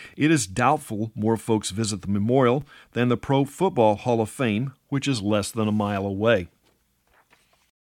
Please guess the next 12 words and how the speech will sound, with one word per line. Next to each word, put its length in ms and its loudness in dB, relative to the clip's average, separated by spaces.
Bill 220 6
Walsh 400 6
is 160 0
a 120 2
writer, 640 -2
artist, 360 4
and 160 0
producer 460 0
born 320 2
in 160 2
nineteen 540 -2
thirteen. 600 2